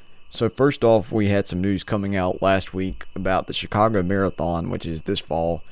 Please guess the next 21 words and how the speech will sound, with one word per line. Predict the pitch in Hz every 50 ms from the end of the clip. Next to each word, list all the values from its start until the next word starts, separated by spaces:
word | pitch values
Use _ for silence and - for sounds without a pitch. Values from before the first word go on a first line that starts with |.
| - -
It's | - -
going | - 101 95 90
to | 80 82
take | 90 95 95 - - - -
place | - 92 90 92 92 -
in | - 69
October. | 73 87 - - - - 98 95 90 82 80 78 80 78 - -
There | - 113 120 117
are | 107
some | - 101 95
pretty | - - 143 147 151 127
big | 98 - 113 113 -
names | 98 98 98 101 104 98 98 95 90 85 -
that | - 85 82 -
have | 85 92 92 92 87 85
been | 85 90 90 87 85 85 - -
added | - 95 95 92 87 90 82 -
to | - - 98 92
the | 87 80 85 87 85 - - -
starting | - - - 107 104 101 95 98 90 82
list. | 82 82 82 80 78 - -